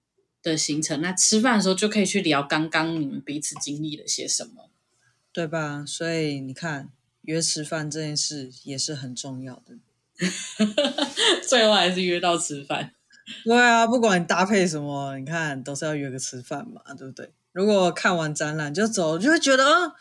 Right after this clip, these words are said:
Speaker 2: 好像不是一个好的 ending，就没有一个很好的 ending。那如果一起看完电影然后就走，就有一种散场的感觉。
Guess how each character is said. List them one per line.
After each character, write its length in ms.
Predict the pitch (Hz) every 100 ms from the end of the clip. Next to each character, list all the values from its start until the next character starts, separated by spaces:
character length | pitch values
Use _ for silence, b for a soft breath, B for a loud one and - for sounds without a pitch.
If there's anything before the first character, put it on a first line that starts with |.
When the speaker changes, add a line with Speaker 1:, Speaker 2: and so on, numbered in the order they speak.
| b b b
Speaker 2:
好 220 | 208 220
像 240 | 320 311
不 120 | 240
是 200 | 233 311
一 60 | 277
个 460 | 240 233 226 220 220
好 260 | - 180
的 100 | 180
ending， 560 | - 220 233 226 170 139 - _ _
就 280 | - 302 285 _
没 180 | - 214
有 160 | 247 240
一 40 |
个 180 | 196 196
很 180 | 185 180
好 200 | 180 156
的 60 | -
ending。 280 | 165 - - B B
那 100 | 311
如 140 | 294
果 120 | 262 220
一 80 |
起 160 | 277 190
看 200 | - 247
完 240 | 185 165
电 220 | 175 190 156
影 80 |
然 100 | 147
后 100 | 151
就 120 | 165 196
走， 240 | 180 147
就 120 | 156 277 - B B B B
有 160 | 254 359
一 40 |
种 560 | 349 262 208 180 160 165
散 420 | - - 311 175
场 240 | 151 165 147
的 100 | 147
感 280 | 160 131
觉。 340 | 131 - -